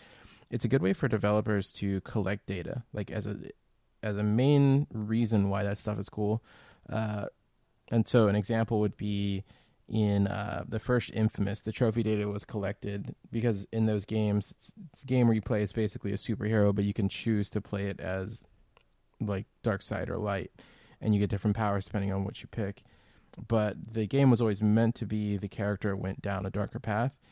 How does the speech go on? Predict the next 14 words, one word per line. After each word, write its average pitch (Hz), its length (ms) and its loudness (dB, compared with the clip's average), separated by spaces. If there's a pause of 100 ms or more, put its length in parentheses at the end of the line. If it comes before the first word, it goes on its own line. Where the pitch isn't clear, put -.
(240)
but 117 380 2 (260)
when 107 220 2
everyone 107 400 2
played 131 220 2
the 104 60 -4
game, 101 440 -2 (160)
the - 80 -6
trophy 117 320 4
data 98 260 -2
suggested 107 520 -4
that, - 260 -4 (320)
uh, 92 340 -4
something 104 460 0
like 95 240 -2